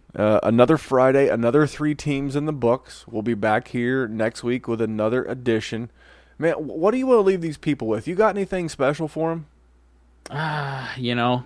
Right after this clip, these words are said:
Speaker 2: this is where a better co-host would have, like, an inspirational quote for you, but I got, I got nothing. You know, you know what the best advice someone ever told me was? "Don't take a dip in the pond if it smells like fish." So that's what I'll leave you with.
Speaker 1: Okay. Uh, I, I'm gonna leave you with this.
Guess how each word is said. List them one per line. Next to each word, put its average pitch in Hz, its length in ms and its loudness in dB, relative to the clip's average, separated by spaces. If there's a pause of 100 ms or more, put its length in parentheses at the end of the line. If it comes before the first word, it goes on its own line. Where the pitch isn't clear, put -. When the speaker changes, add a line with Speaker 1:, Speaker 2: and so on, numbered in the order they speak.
Speaker 2:
this 127 200 0
is 123 120 0
where 107 560 6
a 110 120 2
better 101 340 2
co-host 120 480 2
would 98 120 -2
have, 98 220 -2
like, 104 160 -6
an 87 180 0
inspirational 107 840 -2
quote 104 320 0
for 131 220 0
you, 170 160 -4
but 120 160 0
I 107 80 2
got, 113 160 0
I 123 80 0
got 151 160 0
nothing. 151 340 -6 (400)
You 127 120 6
know, 139 60 0
you 127 140 0
know 139 80 4
what 147 100 2
the 151 60 -2
best 135 240 2
advice 131 300 2
someone 135 200 -2
ever 127 180 0
told 131 220 0
me 135 120 -4
was? 131 300 -2 (880)
"Don't 131 180 -2
take 147 180 -4
a 127 40 0
dip 120 260 -4
in 113 80 -6
the 107 60 -6
pond 104 300 -4
if 95 120 -8
it 98 100 -8
smells 95 320 -4
like 95 180 -4
fish." - 320 -4
So 92 120 -6
that's 92 240 -2
what 101 100 -2
I'll 92 140 2
leave 87 200 -6
you 82 120 -6
with. 82 160 -8 (1300)
Speaker 1:
Okay. 123 420 0 (340)
Uh, 113 260 -2
I, 131 120 -2
I'm 151 160 -6
gonna 233 140 2
leave 180 240 0
you 151 100 0
with 123 140 0
this. - 340 -8